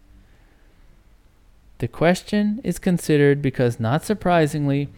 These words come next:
it turns out that an emphasis on describing things in terms of other things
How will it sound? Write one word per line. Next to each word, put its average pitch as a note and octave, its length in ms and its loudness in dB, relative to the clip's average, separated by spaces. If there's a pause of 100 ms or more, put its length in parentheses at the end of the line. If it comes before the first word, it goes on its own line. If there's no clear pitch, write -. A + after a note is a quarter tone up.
(220)
it C#3 160 -10
turns F#3 400 2
out F3 320 4
that C3+ 160 4
an B2+ 160 0
emphasis F#3+ 640 2
on C#3+ 200 -2
describing D3+ 680 2
things C3+ 400 0
in B2 180 -6
terms D3 320 0
of C3 100 0
other F3 220 4
things E3 480 0